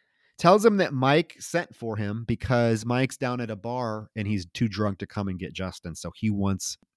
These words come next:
Travis to get Justin and take him back to, to the bar. And this, again, is when we, we see how much of a smart individual Justin is, because he's like, he doesn't say, "Okay, let's go." What he says is, "Oh,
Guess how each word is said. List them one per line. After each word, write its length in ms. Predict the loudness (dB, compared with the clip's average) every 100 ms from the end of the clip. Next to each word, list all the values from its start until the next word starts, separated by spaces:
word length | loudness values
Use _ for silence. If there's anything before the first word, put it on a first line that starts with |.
| -8
Travis 360 | -4 -4 -4 -8
to 120 | -10
get 160 | -12 -10
Justin 380 | -10 -8 -8 -10
and 100 | -10
take 180 | -10
him 100 | -10
back 280 | -10 -10 -12
to, 180 | -10 -12 -10
to 120 | -8
the 80 | -4
bar. 400 | -2 -2 -4 -6 _ _ _ _ _ _ _ _ 4
And 160 | 6
this, 180 | 4 2
again, 300 | 0 2 2
is 120 | 0
when 280 | -2 -4 -2
we, 180 | -6 -6 -4
we 200 | -2 -2
see 240 | -2 -2
how 520 | -2 -4 -2 0 2
much 320 | 4 4 4 0
of 220 | 0 0 0
a 320 | 0 2 2
smart 680 | 0 -6 0 2 2 -2 -2 0
individual 880 | 6 8 8 6 4 4 4 0 -6 _ _ -20 -20 _
Justin 480 | 0 0 0 -4 -4
is, 320 | -2 -4 -4
because 260 | -4 -4 -4
he's 180 | -2
like, 200 | 2 0 0 _ _ _ -2
he 140 | 4
doesn't 340 | 6 6 4
say, 140 | 2 2
"Okay, 340 | 2 0 0
let's 240 | 0 0 -2
go." 240 | 0 2
What 160 | 4 2
he 80 |
says 400 | 2 2 4 4
is, 160 | 2 -2 -4
"Oh, 400 | -4 -2 -2